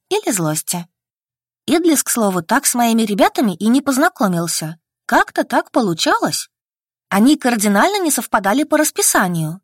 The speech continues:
Когда я ездила к сыновьям, или те наведывались в гости вместе с внуками, правнуками и ещё кем-то из родни, муж отправлялся в командировку или куда-то ещё по неотложным и важным рабочим нуждам.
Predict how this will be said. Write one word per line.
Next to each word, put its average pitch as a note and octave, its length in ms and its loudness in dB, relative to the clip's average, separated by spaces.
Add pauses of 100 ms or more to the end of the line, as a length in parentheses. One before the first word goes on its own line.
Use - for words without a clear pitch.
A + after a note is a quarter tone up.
Когда G#3+ 320 0
я A#3+ 220 2
ездила G#3 460 -2
к G3 40 -8
сыновьям, G3+ 720 0
или A#3 180 0
те A#3+ 140 -2
наведывались A#3+ 580 0
в F3+ 80 -8
гости C4+ 380 -2
вместе A#3 360 -2
с - 120 -4
внуками, A#3 500 0
правнуками A3 760 -2 (360)
и A#3+ 60 -2
ещё G#3 520 0
кем-то E4+ 300 -2
из D4+ 280 0
родни, B3 480 0 (320)
муж G3+ 260 0
отправлялся G3+ 800 -2
в - 120 -20
командировку F#3 880 -2 (320)
или A#3+ 240 2
куда-то A3+ 420 -2
ещё E3+ 360 0
по D4+ 160 -2
неотложным G3 880 0
и G#3+ 100 -4
важным F#3 480 0
рабочим G#3 520 -2
нуждам. E3 440 -6